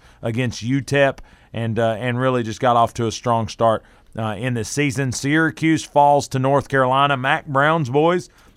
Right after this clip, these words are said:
uh, putting on a show. Twenty-one fourth quarter points really blew this one out. Uh, going into the fourth, it was ten to six. So Sam Howell and the quarterback, uh, for Mac Brown's, uh, Tar Heels,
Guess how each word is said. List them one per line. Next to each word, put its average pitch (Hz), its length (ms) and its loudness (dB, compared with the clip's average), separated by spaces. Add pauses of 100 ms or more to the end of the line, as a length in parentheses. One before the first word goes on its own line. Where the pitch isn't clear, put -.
uh, 120 180 0
putting - 240 2
on 156 120 2
a 120 60 0
show. 160 300 4
Twenty-one 185 640 0
fourth 170 320 -2
quarter 165 240 2
points 147 320 0
really 151 180 2
blew 139 260 2
this 147 200 0
one 127 140 -2
out. 143 280 4 (300)
Uh, 110 100 -2
going 156 280 2
into 156 200 2
the 117 120 0
fourth, 143 420 2
it 139 140 0
was 113 240 -6
ten 139 460 -2 (360)
to 113 160 -4
six. - 640 -4
So 113 200 -6
Sam 143 400 -2
Howell 139 440 2
and 123 140 -4
the 120 80 -4
quarterback, 139 560 2 (280)
uh, 117 180 0
for 131 380 0
Mac 127 280 -2
Brown's, 127 460 2 (160)
uh, 104 280 -4 (480)
Tar 160 320 4
Heels, 170 400 0